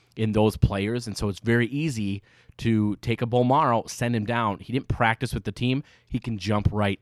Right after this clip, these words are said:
in and just get at it, which is cool to see. Nine points, five rebounds early in this one for Knight.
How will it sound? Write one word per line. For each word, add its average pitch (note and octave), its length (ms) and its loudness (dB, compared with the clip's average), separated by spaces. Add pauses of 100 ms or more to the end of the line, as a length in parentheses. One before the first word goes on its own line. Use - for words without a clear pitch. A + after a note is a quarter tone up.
in G#2 300 -2
and E2+ 100 -10
just F2+ 200 -10
get F2+ 160 -8
at D#2 200 -10
it, - 100 -20 (360)
which - 140 -14
is - 80 -14
cool F2+ 240 -10
to D#2+ 40 -18
see. - 280 -16 (1080)
Nine D3 220 0
points, D3+ 420 0
five D3 580 -2
rebounds A#2 480 0
early G#2+ 160 0
in G#2 60 0
this G#2 160 -4
one G#2 140 -4
for A2+ 400 0
Knight. G#2 440 -4